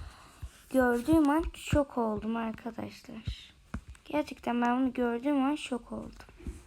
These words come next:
Sonra arkadaşlar gidelim hemen oraya.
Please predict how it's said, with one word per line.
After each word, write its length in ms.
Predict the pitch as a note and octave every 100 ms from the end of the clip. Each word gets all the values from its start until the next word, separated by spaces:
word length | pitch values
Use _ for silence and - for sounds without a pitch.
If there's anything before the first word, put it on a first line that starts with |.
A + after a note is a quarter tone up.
| - - - - - - - - - -
Sonra 300 | G4 G4+ F4+
arkadaşlar 920 | E4+ E4 E4+ D4+ B3+ A3+ - A3+ C4+ - - - - - - - - - - - - - - - - - - C#4
gidelim 340 | C#4 E4 D4+
hemen 300 | A3 G#3+ G#3+
oraya. 520 | G#3+ G#3 A3 A3 C4+